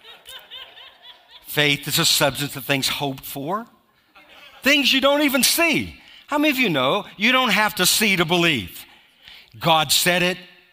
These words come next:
What does that mean? You're gonna believe it. Okay, what if everybody in the world,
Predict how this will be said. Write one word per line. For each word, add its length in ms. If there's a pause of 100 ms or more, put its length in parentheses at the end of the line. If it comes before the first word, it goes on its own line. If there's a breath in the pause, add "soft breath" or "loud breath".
(200)
What 100
does 100
that 140
mean? 300 (840)
You're 100
gonna 180
believe 380
it. 100 (920 soft breath)
Okay, 260
what 180
if 140
everybody 500
in 80
the 80
world, 340